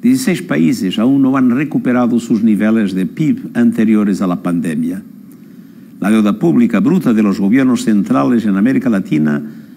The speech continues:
se sitúa en niveles de hace veinte años.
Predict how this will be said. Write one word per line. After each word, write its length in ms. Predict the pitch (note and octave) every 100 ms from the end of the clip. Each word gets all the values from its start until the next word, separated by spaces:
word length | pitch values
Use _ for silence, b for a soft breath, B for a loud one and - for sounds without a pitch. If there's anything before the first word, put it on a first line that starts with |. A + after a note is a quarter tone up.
| B
se 160 | - B2+
sitúa 380 | C#3+ - F3
en 100 | D3
niveles 520 | D3 E3+ D#3 D3 B2+ A2+
de 140 | A2
hace 360 | B2 B2+ - A#2
veinte 520 | F#2+ C3 C#3 A#2 G2+
años. 380 | F#2 D#2 -